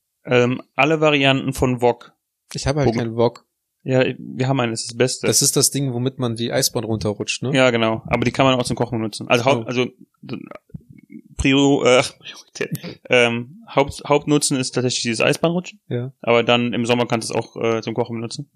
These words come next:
Speaker 2: Okay.
Speaker 1: Wär
Speaker 2: Das ist
Speaker 1: geil,
Speaker 2: interessant.
Speaker 1: wenn es vorher auswäscht. Nein, äh, je-,
Speaker 2: <laughs>
Speaker 1: jegliche
Speaker 2: Bevor du dich reinsetzt oder wo du es zum Kochen nutzt?
Speaker 1: Ja. Jegliche Va-,
Speaker 2: <laughs>
Speaker 1: also jegliche Varianten, äh, was Wok angeht, ähm, kann ich halt auch,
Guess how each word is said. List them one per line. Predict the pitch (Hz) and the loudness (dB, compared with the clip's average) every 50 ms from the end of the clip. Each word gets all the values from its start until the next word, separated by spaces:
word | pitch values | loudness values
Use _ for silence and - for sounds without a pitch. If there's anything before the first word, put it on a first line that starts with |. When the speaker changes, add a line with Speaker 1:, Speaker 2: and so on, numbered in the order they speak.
| - - - | -18 -12 -12
Speaker 2:
Okay. | 131 - - 123 123 127 _ _ _ _ _ _ _ _ _ _ _ | -10 -8 -8 -10 -10 -10 _ _ _ _ _ _ _ _ _ _ _
Speaker 1:
Wär | - 127 127 | -4 0 0
Speaker 2:
Das | 127 | 0
ist | 123 120 | 2 2
Speaker 1:
geil, | 127 127 131 | 2 4 4
Speaker 2:
interessant. | 139 147 151 - 151 160 143 127 | 4 2 2 0 -2 -4 -2 -2
Speaker 1:
wenn | 127 127 | -2 -2
es | 127 120 - | -2 -4 -2
vorher | - 131 120 - | 0 0 0 0
auswäscht. | 120 127 - 117 117 - - - - - - | 0 -2 -2 -4 -8 -8 -12 -20 -14 -4 0
Nein, | 147 139 127 117 - - - | 2 2 2 0 0 -2 0
äh, | 123 127 | 2 4
je-, | 135 143 139 - | 4 4 2 0
Speaker 2:
<laughs> | 113 | 0
Speaker 1:
jegliche | 135 156 190 180 - 165 151 143 | -2 0 2 2 4 4 4 4
Speaker 2:
Bevor | 175 185 - - - 190 165 | 2 0 -2 -2 -4 -4 -4
du | - 170 | -4 -6
dich | 151 160 147 - - - | -10 -10 -10 -8 -6 -2
reinsetzt | 123 127 143 156 160 190 190 - - | 0 0 0 0 0 -2 -2 0 0
oder | 185 175 170 170 175 | 2 2 2 2 0
wo | 165 | -2
du | 156 - | -4 -2
es | - 156 - | -2 -2 -2
zum | - 147 131 | -4 -6 -4
Kochen | - 143 131 - - 123 120 | -2 -4 -4 -4 -6 -8 -4
nutzt? | 127 127 - - - - - | -4 -4 -2 -2 -2 0 2
Speaker 1:
Ja. | 127 120 120 117 113 - - - - - - - - - - - | 2 2 2 2 0 -6 -14 -16 -14 -14 -14 -14 -16 -16 -8 -2
Jegliche | 127 147 151 - - 147 139 131 | -2 0 0 2 2 4 4 4
Va-, | 123 131 139 | 4 4 2
Speaker 2:
<laughs> | - - - - - 202 156 - 156 202 - - - 175 - - - 180 - - - - - - - _ _ _ | 2 -2 -6 -4 -2 -2 0 2 0 0 0 0 -2 -2 -2 -2 -4 -4 -4 -4 -6 -18 -18 -20 -20 _ _ _
Speaker 1:
also | - 131 120 | 0 2 2
jegliche | 127 - - 131 143 147 151 143 131 123 | 2 2 2 0 2 2 4 4 4 6
Varianten, | 123 123 123 120 - - 113 117 120 120 | 6 6 4 4 0 -4 -4 -2 -2 0
äh, | - 120 117 117 113 | 2 4 4 4 4
was | 117 120 120 120 | 2 0 2 2
Wok | 127 131 - - | 0 0 0 -2
angeht, | 120 127 120 113 113 117 - - _ _ _ _ _ _ - _ - | -6 -4 0 0 0 0 0 -4 _ _ _ _ _ _ -20 _ -10
ähm, | - 117 113 117 117 113 _ _ _ _ _ _ _ _ - | -8 -6 -6 -6 -6 -8 _ _ _ _ _ _ _ _ -6
kann | - - 131 | -2 0 2
ich | 131 147 | 4 4
halt | - 123 | 6 4
auch, | 135 - | 4 2